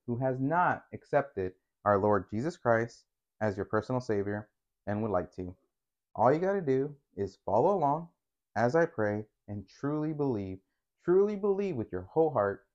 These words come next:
these words we're about to say. And it goes like this.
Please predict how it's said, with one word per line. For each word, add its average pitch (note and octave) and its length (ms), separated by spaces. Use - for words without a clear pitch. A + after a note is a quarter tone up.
these C3 160
words F#2+ 220
we're G#2+ 80
about F2+ 260
to G#2 80
say. F2+ 260
And B2+ 120
it C#3+ 60
goes G#2 320
like A2 220
this. - 300